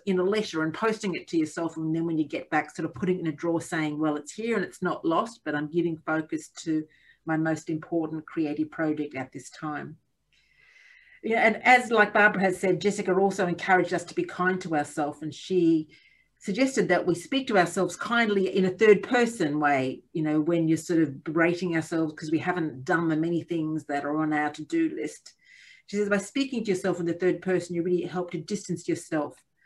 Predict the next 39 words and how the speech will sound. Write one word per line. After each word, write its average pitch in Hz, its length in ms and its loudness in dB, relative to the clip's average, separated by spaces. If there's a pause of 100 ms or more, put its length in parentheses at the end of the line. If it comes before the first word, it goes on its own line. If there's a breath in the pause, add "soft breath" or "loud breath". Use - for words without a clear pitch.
(300 soft breath)
um, 165 180 -2
from 170 140 -2
the 156 80 -2
situation." 170 760 -6
And 180 180 -8
I, 190 200 -2
I 226 80 -8
found 320 180 4
that 320 180 0
quite 175 200 4
interesting, 156 380 -4
and 165 100 0
I 175 60 0
actually 180 240 -2
wrote 160 200 4
a 151 140 -2
blog 160 200 2
about 156 320 0
my, 156 420 -2
um, 156 220 -8 (140 soft breath)
imaginary 170 440 0
coach 175 340 -4
called 165 260 0
Veronica, 170 640 2 (360 soft breath)
and 180 200 0
I 175 80 2
use 202 260 0
that 185 220 0
to 170 80 -4
sort 180 180 -4
of 185 60 -4
self-talk 247 580 0
to 240 80 0
myself 175 500 0 (200)
and 175 300 -4 (680)
be 226 140 -2
more 208 220 2
conscious - 480 -4
when 165 500 -2